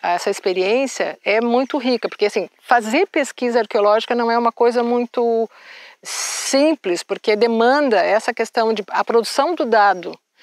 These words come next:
é, a produção de informação a partir da arqueologia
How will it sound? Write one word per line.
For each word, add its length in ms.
é, 640
a 100
produção 600
de 120
informação 600
a 60
partir 420
da 80
arqueologia 880